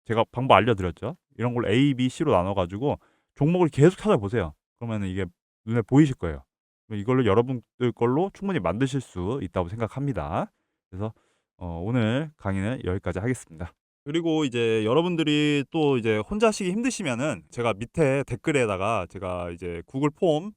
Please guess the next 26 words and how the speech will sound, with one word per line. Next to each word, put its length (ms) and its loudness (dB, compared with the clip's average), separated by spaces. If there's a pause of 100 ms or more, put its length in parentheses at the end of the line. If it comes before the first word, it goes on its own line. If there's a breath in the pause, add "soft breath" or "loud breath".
(140)
어, 260 -12
주소를 560 0 (180)
올려놨습니다. 800 -4 (140)
예, 220 -12
그 140 -6
주소를 460 -2 (120)
클릭하시면은 760 -6 (360)
이런 200 -4
식으로 420 -2 (240)
뜹니다. 480 -4
그래서 300 -4 (400 soft breath)
이렇게 120 -8
선택을 360 0
하시고, 680 -2
어, 180 -10
본인의 300 -4
상황에 300 -2
맞게, 480 -6 (360)
예, 140 -14
그리고 260 -4
연락 280 2
받으실 300 -2
전화번호를 600 -2
남겨주세요. 600 -2 (300)
예, 120 -12
여기다가. 480 -10